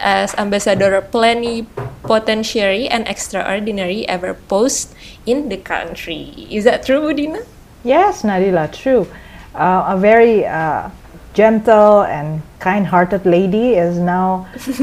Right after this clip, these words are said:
Speaker 2: uh, <laughs> becoming the first, uh, lady ambassador to Cuba. Uh, yes, it's a, Cuba is a fascinating country to learn from. It's, uh, it has, uh, one of the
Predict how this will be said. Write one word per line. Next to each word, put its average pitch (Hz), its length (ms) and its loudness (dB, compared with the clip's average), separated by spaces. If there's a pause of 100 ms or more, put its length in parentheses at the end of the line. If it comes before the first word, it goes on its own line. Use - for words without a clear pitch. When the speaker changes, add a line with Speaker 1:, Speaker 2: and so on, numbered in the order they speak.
Speaker 2:
uh, 160 280 2
<laughs> 165 40 0
becoming 240 560 8
the 196 120 6
first, 226 640 4 (100)
uh, 180 160 0
lady 247 320 10
ambassador 202 600 6
to 185 260 -2
Cuba. 185 480 2 (800)
Uh, 190 500 -2 (640)
yes, 302 280 6
it's 277 200 8
a, 254 400 6
Cuba 320 240 6
is 233 140 8
a 240 60 2
fascinating 233 600 2
country 208 360 2
to 190 120 0
learn 180 240 2
from. 143 480 -6
It's, 185 380 -6
uh, 170 300 2 (320)
it 190 140 -4
has, 190 460 -6
uh, 170 260 -2
one 208 260 4
of 180 180 -2
the 170 340 0